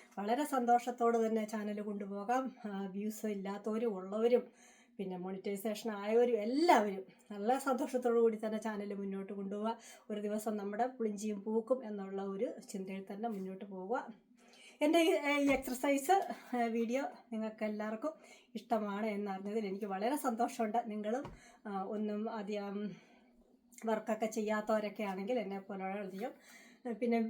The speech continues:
ജോലികളൊന്നും അതില്ലാത്തവരൊക്കെ ആണെങ്കിൽ നമ്മുടെ കൈക്കൊക്കെ അതും പോയി പോട്ടെ. ആ, പിന്നെ, ഉം, പിന്നെ ക-, എക്സർസൈസൊക്കെ ക-, ചെയ്ത് നമ്മുടെ ആരോഗ്യം നമ്മൾ വീണ്ടെടുക്കുക. കുറച്ചെങ്കിലുമൊക്കെ, എല്ലാം ഒന്നും നമ്മളെ കൊണ്ട് പറ്റത്തില്ല, എന്നാലും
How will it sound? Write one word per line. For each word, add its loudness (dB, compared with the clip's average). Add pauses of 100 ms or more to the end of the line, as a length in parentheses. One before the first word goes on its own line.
ജോലികളൊന്നും 4
അതില്ലാത്തവരൊക്കെ -2
ആണെങ്കിൽ 0
നമ്മുടെ -4
കൈക്കൊക്കെ -2 (400)
അതും -2
പോയി -4
പോട്ടെ. -10 (560)
ആ, -2 (100)
പിന്നെ, -2 (180)
ഉം, -4
പിന്നെ -8 (200)
ക-, -4
എക്സർസൈസൊക്കെ -6
ക-, -8
ചെയ്ത് 0
നമ്മുടെ -2
ആരോഗ്യം -6
നമ്മൾ -4
വീണ്ടെടുക്കുക. -6
കുറച്ചെങ്കിലുമൊക്കെ, 2
എല്ലാം 2
ഒന്നും 2
നമ്മളെ 2
കൊണ്ട് 0
പറ്റത്തില്ല, -2
എന്നാലും 0